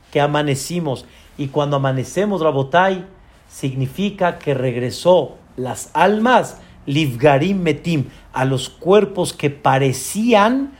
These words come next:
parecían como un cuerpo sin vida, como si fuera un cadáver así nada más. Pero gracias, Boreolam, que me diste otra oportunidad, otra oportunidad de vida. Y volvemos a concluir siete cosas.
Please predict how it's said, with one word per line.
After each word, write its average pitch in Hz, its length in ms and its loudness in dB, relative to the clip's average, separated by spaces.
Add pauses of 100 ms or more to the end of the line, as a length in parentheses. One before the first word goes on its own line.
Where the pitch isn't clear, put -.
(200)
parecían 214 1080 2 (200)
como 151 300 0
un 190 160 0
cuerpo 170 540 2
sin 139 360 -6
vida, 143 400 -4 (240)
como 139 180 0
si 135 140 -6
fuera 156 720 2
un 175 220 -4
cadáver 143 720 2
así 123 340 -6
nada 131 260 0
más. 113 320 -6 (260)
Pero 123 220 -2
gracias, 151 540 2
Boreolam, 135 640 2 (880)
que 143 120 0
me 139 140 2
diste 170 400 -2
otra 214 320 4
oportunidad, 139 920 0 (300)
otra 196 320 4
oportunidad 160 680 0
de 151 120 0
vida. 139 580 0 (200)
Y 139 80 -4
volvemos 175 720 0
a 139 120 -4
concluir 147 600 0
siete 185 580 -4
cosas. 139 540 -4